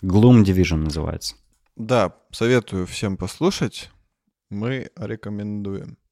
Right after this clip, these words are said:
Speaker 2: Ну, в
Speaker 1: А я,
Speaker 2: смысле,
Speaker 1: знаешь, что
Speaker 2: альбомы мы
Speaker 1: слушаю
Speaker 2: ещё не
Speaker 1: щас?
Speaker 2: слышали, но <laughs> они классные. Ага.
Speaker 1: Я щас слушаю, м, э, старые альбомы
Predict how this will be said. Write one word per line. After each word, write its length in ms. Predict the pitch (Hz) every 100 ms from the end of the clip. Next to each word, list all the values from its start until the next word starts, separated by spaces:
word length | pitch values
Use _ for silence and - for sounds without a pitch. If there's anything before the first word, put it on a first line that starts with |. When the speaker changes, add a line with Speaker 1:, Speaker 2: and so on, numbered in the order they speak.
| _ _ _ _ _ _
Speaker 2:
Ну, 220 | 127 120
в 80 | 98
Speaker 1:
А 60 | 95
я, 120 | 98
Speaker 2:
смысле, 0 |
Speaker 1:
знаешь, 200 | 120 127
что 100 | 151
Speaker 2:
альбомы 160 | 160 131
мы 60 |
Speaker 1:
слушаю 140 | 131 127
Speaker 2:
ещё 160 | -
не 60 | 87
Speaker 1:
щас? 80 | 135
Speaker 2:
слышали, 520 | 175 202 147 123 110
но 440 | 107 113 131 - 117 - 123 120 - -
<laughs> 560 | 196 196 _ _ _
они 180 | - -
классные. 480 | 107 - 113 - - _
Ага. 260 | - 110 113 _ _ _ _ _ _ -
Speaker 1:
Я 320 | 95 92 95
щас 240 | 92 92 -
слушаю, 1000 | - - 90 87 - 85 80 80 80 78
м, 340 | 78 80 85 85
э, 320 | 85 87 92
старые 600 | 90 - 87 87 87 80
альбомы 680 | 78 80 85 82 78 76 73